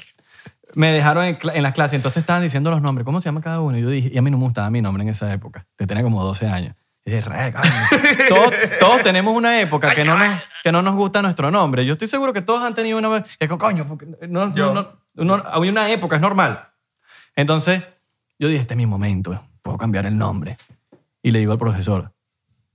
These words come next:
Speaker 1: "Dexter. Me llamo Dexter". Yo veía Dexter, el laboratorio de Dexter.
Speaker 2: Y mató gente.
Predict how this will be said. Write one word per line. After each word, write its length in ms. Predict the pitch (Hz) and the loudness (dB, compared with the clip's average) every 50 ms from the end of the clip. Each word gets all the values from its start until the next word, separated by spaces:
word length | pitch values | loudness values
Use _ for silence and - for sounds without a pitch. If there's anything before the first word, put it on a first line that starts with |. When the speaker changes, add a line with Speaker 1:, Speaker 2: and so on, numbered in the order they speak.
| _ _ | _ _
Speaker 1:
"Dexter. 600 | - - - - - - - - - - - _ _ _ _ _ - _ _ _ _ _ _ _ _ _ _ _ _ _ _ - - 165 - - - | -10 -10 -10 -10 -14 -18 -20 -18 -18 -18 -20 _ _ _ _ _ -20 _ _ _ _ _ _ _ _ _ _ _ _ _ _ -18 -18 -18 -16 -10 -6
Me 80 | 104 | -2
llamo 280 | 98 - - 120 165 175 | -2 0 0 0 -2 -2
Dexter". 440 | - - - - - - - 185 156 - - 175 - _ _ _ - - - _ _ _ _ _ - - - _ - - - - - - _ - | -2 -4 -4 -4 -6 -6 -6 -10 -10 -8 -10 -12 -12 _ _ _ -20 -20 -20 _ _ _ _ _ -18 -18 -18 _ -20 -20 -20 -20 -20 -16 _ -2
Yo 120 | 127 117 | 0 0
veía 220 | 117 113 120 123 120 | 2 2 2 2 2
Dexter, 340 | 117 131 139 - - 110 104 | 2 2 0 0 -2 -4 -2
el 60 | 107 | 0
laboratorio 420 | 107 104 101 98 87 98 113 123 | 0 0 0 -2 -2 -2 0 0
de 60 | 113 | 2
Dexter. 300 | 113 123 120 - 98 90 - | 2 0 0 -2 -6 -4 0
Speaker 2:
Y 100 | 135 117 | 2 2
mató 300 | 110 104 101 104 - 117 | 2 2 0 -2 -4 -6
gente. 540 | - - - 120 117 127 - - - - | -8 -6 -4 -4 -4 -4 -6 -10 -16 -20